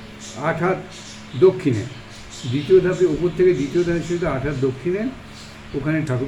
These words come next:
বসতেন। বসে কেশব সেনের সঙ্গে, কেশব সেন মাঝে মাঝে ভক্ত রক্ত নিয়ে আসতেন, ওখানে বসে আলোচনা করতেন। এই হচ্ছে মোটামুটি দক্ষিণেশ্বর।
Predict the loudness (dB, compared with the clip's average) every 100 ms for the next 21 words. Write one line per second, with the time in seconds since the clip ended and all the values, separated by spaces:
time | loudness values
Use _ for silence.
0 | 0 0 0 -4 -4 -8 -16 -18 -18 -18
1 | -10 -2 -2 4 6 6 4 0 -2 -4
2 | -4 -2 -2 -2 -2 0 0 0 -4 -14
3 | -6 -2 0 0 -2 0 -2 -2 -2 -2
4 | -4 -2 0 0 -2 -4 -2 -4 -6 -4
5 | -4 -4 -6 -4 -6 -6 -10 -10 -8 -8
6 | -10 -16 -18 -16 -16 -16 -12 -2 0 2
7 | 2 0 0 -2 0 0 -2 -8 -14 -14
8 | -2 -2 0 -2 0 -4